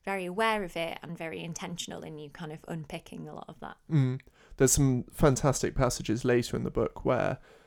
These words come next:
Speaker 2: uh, people sort of begin to accept Connell as being sort of their kind of intelligent and respect him
Speaker 1: Mm.
Speaker 2: for that. Um, but that we don't have time to go into, 'cause we're basically, we could read the whole book out
Speaker 1: Yeah.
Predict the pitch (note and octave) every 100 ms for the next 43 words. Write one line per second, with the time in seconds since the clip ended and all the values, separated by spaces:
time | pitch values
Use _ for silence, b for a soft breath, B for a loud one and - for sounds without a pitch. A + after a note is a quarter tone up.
0 | b - A#2+ B2 - - C3+ - B2 -
1 | A#2+ C3 - A#2 A2 - - - - B2
2 | - - - _ - - B2 A2 G#2 A#2+
3 | _ _ - - - A#2+ A2+ A#2 - A2
4 | - - B2+ A#2+ - B2+ B2 - G#2 B2
5 | D#3 B2+ - - - C3+ C#3 G#3 G#3 G#3+
6 | G3+ - - C3+ C3 - C#3 - - C#3
7 | C3 C#3+ b b b b - - B2 B2+
8 | C3 A#2+ - - - C#3 - C3 A#2 B2
9 | - - A#2+ B2 - - - C#3 E3 D3
10 | - - A#2+ A#2 B2 B2 - B2 C3 B2+
11 | - - G3+